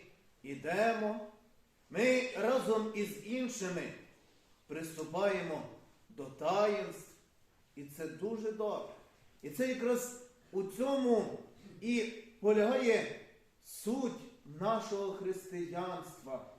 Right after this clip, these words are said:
дорогі у Христі, щоби бути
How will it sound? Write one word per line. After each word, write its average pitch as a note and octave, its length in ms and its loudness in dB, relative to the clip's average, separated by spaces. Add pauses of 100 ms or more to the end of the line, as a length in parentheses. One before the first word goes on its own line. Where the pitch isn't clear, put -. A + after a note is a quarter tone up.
(180)
дорогі C#3+ 340 -10
у C#3+ 180 -6
Христі, C3 600 -12 (640)
щоби G3+ 680 4 (640)
бути G3+ 800 0